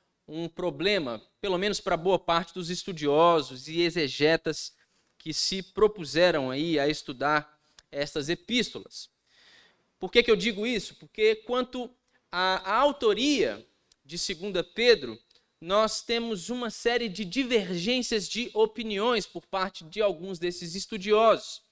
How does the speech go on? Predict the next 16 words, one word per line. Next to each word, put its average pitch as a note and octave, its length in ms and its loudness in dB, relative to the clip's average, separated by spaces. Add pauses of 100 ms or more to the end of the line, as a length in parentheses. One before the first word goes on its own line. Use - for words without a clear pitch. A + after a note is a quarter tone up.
(560)
Esta G#3 260 -2
aqui B3+ 440 -4
é G3+ 160 -4
provavelmente G#3+ 840 0
uma G3 140 -4
das F3 220 -4
cartas F3+ 400 -4
mais G#3 400 -4
debatidas G#3+ 1080 -4 (360)
do E3 140 -6
Novo G#3 320 4
Testamento. G3 680 0 (720)
Vários A3+ 360 2
estudiosos, F#3+ 680 2
eles A3 220 0
afirmam A3+ 640 0